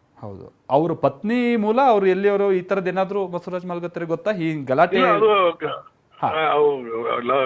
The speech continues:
Speaker 2: ಅವ್ರು ಅರೇಂಜ್ ಮ್ಯಾರೇಜ್ ಅವ್ರದ್ದು.
Speaker 1: ಓಕೆ.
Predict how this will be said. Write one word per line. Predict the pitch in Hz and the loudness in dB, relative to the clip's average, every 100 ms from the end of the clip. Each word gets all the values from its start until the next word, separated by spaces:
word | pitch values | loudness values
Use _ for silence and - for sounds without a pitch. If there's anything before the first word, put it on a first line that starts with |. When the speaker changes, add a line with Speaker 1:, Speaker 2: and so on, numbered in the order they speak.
| 123 127 | -2 0
Speaker 2:
ಅವ್ರು | 131 170 165 | 2 2 2
ಅರೇಂಜ್ | 139 190 208 | 2 0 0
ಮ್ಯಾರೇಜ್ | 208 214 208 | 0 0 2
ಅವ್ರದ್ದು. | 170 120 104 - _ _ _ - | 0 0 -6 -10 _ _ _ -8
Speaker 1:
ಓಕೆ. | 120 117 | -8 -6